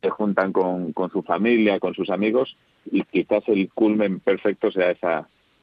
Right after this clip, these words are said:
esa noche de Reyes, esa cabalgata donde se vive toda la magia de la Navidad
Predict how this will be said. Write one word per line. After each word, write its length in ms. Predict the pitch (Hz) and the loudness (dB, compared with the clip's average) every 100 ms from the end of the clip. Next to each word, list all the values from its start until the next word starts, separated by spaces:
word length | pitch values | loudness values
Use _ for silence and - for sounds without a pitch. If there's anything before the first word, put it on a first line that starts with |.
| _ | _
esa 200 | - 95 | -4 -2
noche 260 | 92 92 95 | -2 0 2
de 100 | 87 | 2
Reyes, 300 | 90 98 92 | 4 2 0
esa 220 | 92 92 | -2 -2
cabalgata 520 | 85 85 82 90 92 90 | 0 0 2 0 0 -2
donde 300 | 82 80 80 | -2 -2 -2
se 100 | 82 | 0
vive 220 | 85 87 | 0 0
toda 260 | - 87 85 | 2 2 2
la 100 | 82 | 0
magia 320 | 85 - 82 | -4 -2 -2
de 100 | 82 | 0
la 100 | 80 | -2
Navidad 420 | 80 80 82 92 | 0 0 0 -2